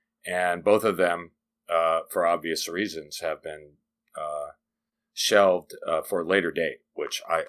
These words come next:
I have no idea when that's happening. Uh, so, uh, you know, the, the big plus, uh, you know, we're doing fine. My family's fine. I've got three kids and, uh, a lovely wife. And, uh,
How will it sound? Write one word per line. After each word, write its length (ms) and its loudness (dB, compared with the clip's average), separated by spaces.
I 60 2
have 120 -2
no 200 -2
idea 240 -6
when 140 -14
that's 200 -10
happening. 460 -8
Uh, 320 6
so, 460 4
uh, 360 6
you 100 -4
know, 140 4
the, 240 0
the 80 -2
big 300 2
plus, 580 6
uh, 40 -2
you 180 -8
know, 120 0
we're 180 6
doing 240 4
fine. 320 4
My 160 2
family's 460 -2
fine. 340 -4
I've 100 -12
got 220 -6
three 160 -10
kids 640 -6
and, 300 -10
uh, 180 -6
a 40 -10
lovely 340 -6
wife. 520 -8
And, 440 -10
uh, 280 -4